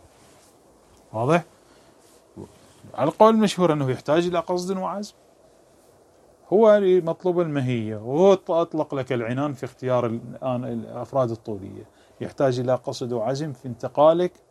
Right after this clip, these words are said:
أول كلام. قال: "وهل يجب البدل وهو العزم على أداء الفعل في ثاني الحال؟" إذا تركت كنت تعزم على الإتيان في ثاني الحال، ما تأخر الثالث والرابع.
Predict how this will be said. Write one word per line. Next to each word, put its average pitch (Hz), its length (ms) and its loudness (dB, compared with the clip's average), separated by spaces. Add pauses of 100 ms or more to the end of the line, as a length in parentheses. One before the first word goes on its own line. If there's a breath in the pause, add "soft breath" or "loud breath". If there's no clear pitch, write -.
(200)
أول 101 200 -10
كلام. - 400 -20 (100)
قال: 156 180 6 (640 loud breath)
"وهل 131 220 0
يجب 220 360 6
البدل 196 840 4
وهو 123 380 0
العزم 123 840 -4 (340)
على 135 260 0
أداء 110 560 0
الفعل 135 440 -6
في 113 220 -8
ثاني 165 400 0
الحال؟" 139 460 2
إذا 117 200 -2
تركت 151 560 -4
كنت 143 300 -6
تعزم 165 380 -6
على 139 160 2
الإتيان 123 340 -4
في 110 160 -12
ثاني 120 260 -4
الحال، 101 300 -10
ما 156 60 -4
تأخر 156 360 -6
الثالث 113 500 -8
والرابع. 95 320 -12